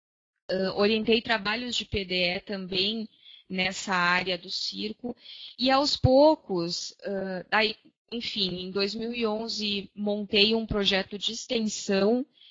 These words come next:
que tinha várias frentes de trabalho. A gente atuava no hospital aqui de Irati, nós trabalhávamos com oficinas nas escolas e com oficinas com a uat,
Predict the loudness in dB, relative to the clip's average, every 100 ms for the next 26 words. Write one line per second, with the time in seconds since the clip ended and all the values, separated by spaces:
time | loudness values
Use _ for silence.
0 | _ -18 -6 -2 -2 -2 -2 0 0 0
1 | -2 -4 -4 -6 -6 -8 -6 -6 -4 -2
2 | -2 -2 -2 -2 -2 -2 -2 0 4 6
3 | 4 4 -2 -2 -4 -2 0 2 0 -4
4 | -10 _ _ -10 -10 -8 -4 -2 0 0
5 | 0 2 2 0 -4 -14 -20 -20 -8 -6
6 | -4 -4 2 2 4 4 2 -4 -4 -2
7 | -2 0 -2 -2 -2 -2 -4 -8 -8 -8
8 | -4 -2 0 -2 -6 -10 -12 _ -20 -20
9 | -8 -6 -4 -4 -4 -2 -4 -4 -6 -8
10 | -10 -8 -4 0 0 2 2 2 2 -2
11 | -2